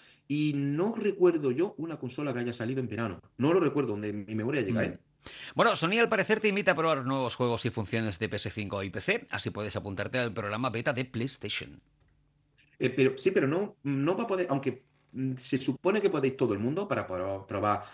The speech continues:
Speaker 1: algunas betas, algunos juegos o algunas particularidades que puede traer el sistema operativo o lo que sea, eh, algunas aplicaciones.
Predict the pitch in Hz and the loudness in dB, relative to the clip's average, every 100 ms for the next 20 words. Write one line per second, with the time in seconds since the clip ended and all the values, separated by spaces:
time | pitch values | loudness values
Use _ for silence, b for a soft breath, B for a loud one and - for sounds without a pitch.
0 | B 92 98 90 90 160 156 113 95 143 | B -4 -4 -2 0 2 2 0 0 0
1 | 143 101 107 104 110 135 127 120 - 101 | 0 2 0 0 0 0 0 -4 -6 -4
2 | 95 90 98 107 104 101 90 98 95 95 | -4 -2 -2 -2 -4 -8 -8 -8 -6 -6
3 | 95 90 90 110 95 78 76 - 143 110 | -4 -6 -6 -6 -4 -6 -4 2 4 4
4 | 101 92 - 156 - B B B - 101 | 0 -2 -2 0 -2 B B B -8 -4
5 | 107 101 110 95 92 - 131 | -2 0 -2 -2 -4 0 0